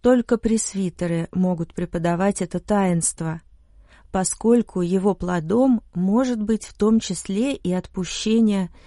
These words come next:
смертных, то есть тяжких грехов, в том случае, если помазуемый раскаялся и не имеет возможности или сил исповедоваться. В Новом Завете,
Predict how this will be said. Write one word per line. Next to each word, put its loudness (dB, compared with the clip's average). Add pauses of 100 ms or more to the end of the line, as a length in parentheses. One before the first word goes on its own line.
(160)
смертных, 0
то -6
есть -6
тяжких -2
грехов, -2 (460)
в -20
том 2
случае, -4 (360)
если -4
помазуемый -2
раскаялся -4 (580)
и 0
не 4
имеет 4
возможности -2
или -4
сил -4 (320)
исповедоваться. -6 (1200)
В 0
Новом 6
Завете, 0